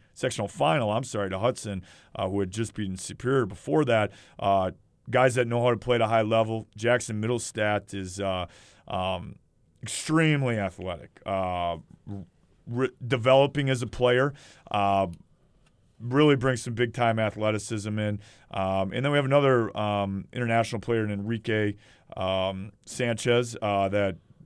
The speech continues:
real physical, big, may have the ability to have an impact right away. Still getting a feel for our style and whatnot, but physically he's eighteen, but he plays like he's,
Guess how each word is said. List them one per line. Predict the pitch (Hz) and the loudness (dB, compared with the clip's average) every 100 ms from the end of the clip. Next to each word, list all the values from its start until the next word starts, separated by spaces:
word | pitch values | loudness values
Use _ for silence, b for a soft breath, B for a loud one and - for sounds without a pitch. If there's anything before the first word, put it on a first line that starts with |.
| _ - | _ -8
real | 113 123 123 | 2 4 4
physical, | - 127 120 113 123 110 | 2 -2 -2 -2 -4 -4
big, | 98 117 117 117 107 - b b b | -2 2 4 4 0 -12 b b b
may | 117 123 | -4 2
have | 139 139 | 6 6
the | 127 | 4
ability | 120 123 127 123 | 2 4 4 4
to | 110 | 2
have | 113 117 | 2 0
an | 113 | -2
impact | 113 123 117 | -2 0 0
right | 113 113 | 0 0
away. | 113 113 110 | 2 2 2
Still | - 143 | 0 0
getting | 135 131 | 0 0
a | |
feel | - 123 127 | -4 -2 -2
for | 117 107 | -2 2
our | 110 110 | 2 2
style | - 110 110 110 110 | 0 0 2 2 2
and | 107 | 0
whatnot, | 110 82 107 104 | -2 0 -2 -2
but | 107 95 | -4 -4
physically | - 170 131 - 120 | 2 2 2 0 0
he's | 113 104 | 0 0
eighteen, | 113 110 120 113 | -4 -4 -6 -4
but | 98 98 | -4 -6
he | |
plays | 95 110 107 98 | -4 -2 -2 -2
like | 95 | -4
he's, | 95 87 | -6 -12